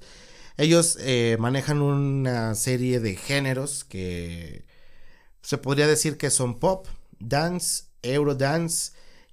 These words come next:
y reggae fusión. Está conformado por, eh,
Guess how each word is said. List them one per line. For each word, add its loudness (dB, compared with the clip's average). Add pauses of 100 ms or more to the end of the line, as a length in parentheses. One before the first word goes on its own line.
(140)
y 4
reggae 2
fusión. -4 (380)
Está -4
conformado 0
por, 0 (340)
eh, 2